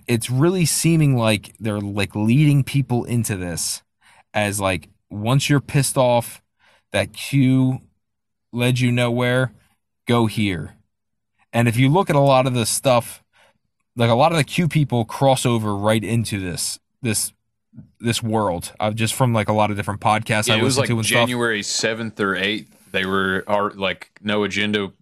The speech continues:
Speaker 2: covered, like, this is what Q's, like, "Oh, yeah, the America's a corporation," all this shit. And Adam was like, "We were talking about this on the show twelve years ago." He was talking about Steve Pieczenik. He's like, "You guys, you know,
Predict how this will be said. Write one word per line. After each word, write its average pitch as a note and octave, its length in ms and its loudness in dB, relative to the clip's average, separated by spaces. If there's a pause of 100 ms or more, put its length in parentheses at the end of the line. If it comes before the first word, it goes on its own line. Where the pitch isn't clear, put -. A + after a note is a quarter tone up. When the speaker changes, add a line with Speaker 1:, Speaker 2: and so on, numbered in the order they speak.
Speaker 2:
covered, G2+ 420 -4
like, F2+ 240 -4
this G#2+ 200 -4
is G2 140 -4
what G#2 260 -6
Q's, G#2+ 360 -4
like, G2 220 -4
"Oh, G#2+ 180 -2
yeah, G2+ 200 -2
the F#2+ 140 -8 (440)
America's G#2 380 -4
a G2+ 40 -6
corporation," G#2 680 -4
all G2 140 -2
this G2 120 -4
shit. G2 260 -4
And G2 120 -8
Adam A2 240 0
was G#2 120 -6
like, G2 200 -4 (340)
"We C3+ 140 0
were C#3+ 80 -2
talking B2+ 320 -4
about A2+ 240 -2
this B2 200 -4
on A2+ 100 0
the G#2 80 -2
show A2 260 -2
twelve A#2 380 -2
years G#2 260 -2
ago." G2 380 -2 (540)
He G#2+ 60 -4
was G2+ 100 -2
talking G#2+ 260 -2
about G2 160 0
Steve G#2+ 220 -4
Pieczenik. G#2 320 -2
He's G2+ 120 -2
like, F#2+ 160 0
"You C3+ 160 -2
guys, F3 480 -4 (120)
you G#2+ 160 -2
know, C#3 260 -2